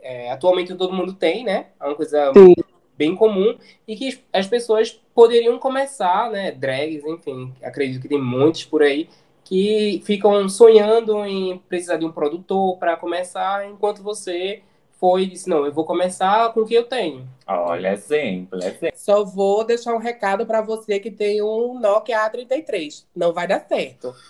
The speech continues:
Speaker 2: O Samsung
Speaker 3: Vai ficar
Speaker 2: Pocket.
Speaker 3: usando.
Speaker 2: Hã?
Speaker 3: É, talvez um pouco borrada.
Speaker 4: Ou, ou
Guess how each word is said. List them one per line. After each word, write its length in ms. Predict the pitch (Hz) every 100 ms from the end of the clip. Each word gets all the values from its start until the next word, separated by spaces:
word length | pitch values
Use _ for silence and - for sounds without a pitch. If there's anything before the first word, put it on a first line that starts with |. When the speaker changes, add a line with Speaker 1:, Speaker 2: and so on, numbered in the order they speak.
| 262 -
Speaker 2:
O 100 | 220
Samsung 300 | 220 202 220
Speaker 3:
Vai 120 | 214
ficar 140 | - 196
Speaker 2:
Pocket. 320 | 190 208 233
Speaker 3:
usando. 280 | 196 214 202 196
Speaker 2:
Hã? 200 | 247 403 - _ -
Speaker 3:
É, 500 | 269 139 135 131 127
talvez 280 | 156 139 131
um 60 |
pouco 180 | 127 117
borrada. 1000 | 104 104 135 196 202 - 226 196 92 175
Speaker 4:
Ou, 240 | - 180
ou 60 | 180